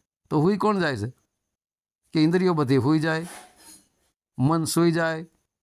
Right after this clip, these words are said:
મન ચિત્ત, અલા, મન, બુદ્ધિ, અહંકાર ચિત્તમાં લય થઈ જાય, ફરી સવારે ઉઠે એટલે પાછું જાગૃત થાય. ત્યારે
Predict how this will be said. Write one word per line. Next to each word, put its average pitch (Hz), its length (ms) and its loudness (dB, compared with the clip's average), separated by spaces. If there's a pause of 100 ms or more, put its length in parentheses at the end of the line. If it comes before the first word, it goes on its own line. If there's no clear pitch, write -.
(140)
મન 143 160 0
ચિત્ત, 160 380 -2
અલા, 139 240 -2
મન, 151 320 -2
બુદ્ધિ, 147 240 0
અહંકાર 160 480 -4
ચિત્તમાં 139 420 -2
લય 135 180 -2
થઈ 165 180 -2
જાય, 160 260 -2 (400)
ફરી 143 140 -2
સવારે 147 340 -2
ઉઠે 143 220 -4
એટલે 127 160 -2
પાછું 120 260 -4
જાગૃત 151 360 -4
થાય. 160 240 -4 (500)
ત્યારે 151 300 -4